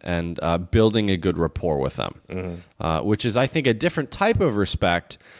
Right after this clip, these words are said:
Speaker 1: than if your students are scared and intimidated by you <laughs> and therefore they respect you.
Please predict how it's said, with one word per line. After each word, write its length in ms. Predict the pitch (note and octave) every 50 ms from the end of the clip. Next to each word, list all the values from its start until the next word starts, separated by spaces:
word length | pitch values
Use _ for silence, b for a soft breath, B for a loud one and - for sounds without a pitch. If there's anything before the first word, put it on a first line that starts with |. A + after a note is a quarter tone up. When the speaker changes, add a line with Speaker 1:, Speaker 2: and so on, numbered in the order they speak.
| B B B -
Speaker 1:
than 280 | A2+ A2 G#2+ G#2 -
if 200 | - - G#2+ -
your 80 | A2+ G#2+
students 580 | - - - - - B2+ A#2+ A#2 A2+ G#2 - -
are 120 | - A2+ G2+
scared 540 | F#2 - - - - - B2+ A#2 A2 G#2+ G2+
and 140 | - G#2 G2
intimidated 720 | G2 F#2+ F2+ - - D3+ D3+ C#3+ B2 A2+ G#2 G2 F#2+ F#2+ F2
by 180 | F#2 F2+ F2
you 220 | F2+ F2+ F2 E2+ D2+
<laughs> 120 | F#2 -
and 120 | - D#3+
therefore 400 | C#3+ B2 A2+ G2+ - - G#2 G2
they 140 | F#2+ F#2+ F2+
respect 480 | E2+ F2 E2+ - - - D2 - - -
you. 80 | B1